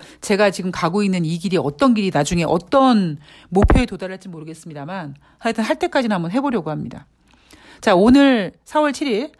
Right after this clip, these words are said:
아마 종가에는요, 이천칠백 포인트 회복하려고 할 겁니다.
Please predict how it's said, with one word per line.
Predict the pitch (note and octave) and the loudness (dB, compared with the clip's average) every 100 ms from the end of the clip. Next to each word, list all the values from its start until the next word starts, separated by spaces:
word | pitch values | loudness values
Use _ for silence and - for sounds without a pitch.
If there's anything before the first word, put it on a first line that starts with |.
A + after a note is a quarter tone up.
| - | -6
아마 | F#3 G3 | -2 -2
종가에는요, | - A3 A3 C#4+ A3 D3+ F#3+ A#3 - - - | 0 0 2 2 2 -2 -2 -2 -4 -8 -8
이천칠백 | F#3 B3+ A3 D4 C#4+ | -2 0 0 0 -2
포인트 | - A3+ G#3 G#3 G#3 | -2 -2 -2 -2 -2
회복하려고 | D4 D4+ - D4 C#4+ A#3+ | -4 -6 -4 -4 0 0
할 | F3+ | -2
겁니다. | - C#3 B2 - | -4 -8 -8 -12